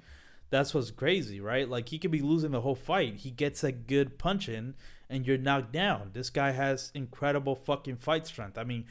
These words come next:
have you guys seen that clip of, uh, <laughs> have you guys seen the clip of, uh, of, uh, Deontay Wilder punching the, the Mexican mascot on T V with his bare knuckles and fucking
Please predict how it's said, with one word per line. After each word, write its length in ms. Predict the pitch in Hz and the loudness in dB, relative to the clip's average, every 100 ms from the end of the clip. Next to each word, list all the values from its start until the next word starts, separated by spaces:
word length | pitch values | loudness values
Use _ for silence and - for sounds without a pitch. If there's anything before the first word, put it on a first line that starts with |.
| - - | -8 -2
have 100 | 131 | 2
you 60 | |
guys 220 | 127 143 | 6 6
seen 140 | 139 143 | 4 2
that 160 | 120 | 0
clip 300 | - 127 131 | 0 -2 0
of, 220 | 131 117 113 | 0 -2 -2
uh, 260 | 117 113 113 - - - 381 | -2 -2 -6 -12 -10 -4 -4
<laughs> 0 | - - - - 165 | -4 -16 -14 -10 0
have 180 | 240 214 | 0 4
you 40 | |
guys 260 | 214 220 208 | 6 6 4
seen 120 | 208 | 2
the 80 | 175 | 2
clip 340 | - 170 170 | 2 0 4
of, 220 | 170 160 | 2 4
uh, 280 | 156 147 143 - - - 117 | 4 4 4 0 -12 -16 -2
of, 220 | 143 135 | 2 4
uh, 140 | 135 127 | 4 4
Deontay 300 | 135 147 143 | 2 2 4
Wilder 340 | 131 135 135 | 4 4 2
punching 600 | 131 143 143 139 147 131 | 0 0 0 0 -2 0
the, 460 | 123 120 117 117 110 | 4 6 6 2 0
the 120 | 117 | -2
Mexican 520 | 113 120 123 127 123 | -2 -2 -4 -4 -4
mascot 640 | 117 117 127 139 135 135 - - - - - | -2 -2 -2 0 -2 -2 -8 -20 -20 -18 -4
on 420 | 127 135 135 135 | 2 4 4 2
T 200 | 127 143 | -2 -2
V 420 | 131 120 123 143 160 - - - | -2 -2 -2 -4 -8 -16 -20 -14
with 220 | 131 135 135 | 0 2 4
his 160 | 131 | 4
bare 320 | 127 123 127 | 4 4 6
knuckles 520 | 127 123 120 147 143 131 | 6 4 2 2 0 0
and 220 | 117 113 - - | -6 -6 -12 -8
fucking 500 | - 123 131 123 | -4 -2 -2 -4